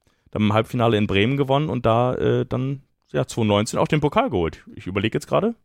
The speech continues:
müssten sie aber. Ja, im Finale, glaub ich, gegen Leipzig. Sogar noch den Pokal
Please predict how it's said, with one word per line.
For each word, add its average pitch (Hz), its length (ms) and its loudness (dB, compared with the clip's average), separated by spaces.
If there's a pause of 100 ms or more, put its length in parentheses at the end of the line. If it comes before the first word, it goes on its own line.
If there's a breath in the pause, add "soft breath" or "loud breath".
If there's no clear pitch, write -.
(180)
müssten 208 260 -6
sie 90 80 4
aber. 78 220 0
Ja, 117 80 2
im 123 80 2
Finale, 135 300 2
glaub 131 120 0
ich, 135 60 -6
gegen 143 160 -4
Leipzig. - 380 -2 (800)
Sogar 113 240 0
noch 117 120 2
den 110 120 0
Pokal 113 220 4